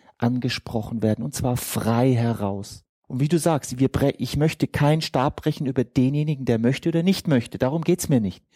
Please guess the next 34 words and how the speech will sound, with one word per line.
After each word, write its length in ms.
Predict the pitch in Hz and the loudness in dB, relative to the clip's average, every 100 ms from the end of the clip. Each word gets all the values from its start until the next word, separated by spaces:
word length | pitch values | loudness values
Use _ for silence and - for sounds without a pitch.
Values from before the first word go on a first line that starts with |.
| - - - | -20 -12 -4
Es 120 | 120 | 0
geht 220 | - 156 | 0 0
mir 100 | 127 | 0
um 80 | 120 | -2
die 140 | 110 - | -4 -2
Offenheit, 800 | 135 160 - 175 156 160 196 - _ _ - | 0 0 -2 -4 0 0 -2 -6 _ _ -2
darüber 440 | 135 135 143 127 | 0 2 2 0
zu 160 | - 113 | -2 -6
sprechen, 640 | - - - 131 - 196 - _ _ _ _ _ _ _ _ - | -6 -6 -2 -2 -2 -6 -8 _ _ _ _ _ _ _ _ -2
damit, 600 | 139 139 180 - - - _ | 0 4 2 2 -12 -18 _
und 120 | - 143 | -2 0
jetzt 200 | 147 - | 0 0
kommen 320 | 170 175 160 | 0 2 2
wir 80 | 160 | 2
natürlich 420 | 151 - 156 - | 2 0 -2 0
zu 180 | - - | -2 2
einer, 320 | 143 143 135 _ _ | 2 2 0 _ _
<laughs> 240 | - 139 - | -12 -10 -6
man 100 | - | -2
könnte 220 | 151 139 | 0 0
fast 260 | 143 131 | 0 0
sagen, 160 | 143 127 | 0 0
Unfairness 680 | 180 185 - 147 139 131 - | 2 2 2 2 2 0 -2
des 180 | 120 | -4
Lebens. 480 | 123 127 170 220 - _ _ _ _ _ - | 2 2 2 -6 -14 _ _ _ _ _ -2
Aus 260 | 185 - | -2 2
rein 220 | 147 208 | 2 2
biologischer 720 | 196 180 165 180 202 202 180 156 | 4 2 4 2 0 0 0 2
Sicht 540 | 139 127 - - - - | 2 0 -2 -18 -12 -4
hat 180 | 127 | -2
die 60 | 120 | -2
Frau 580 | - 139 139 160 156 139 | -4 -2 0 2 0 0
ein 220 | 123 120 | 0 0
Fenster, 640 | - 139 156 - 160 160 | 0 -2 -2 0 0 0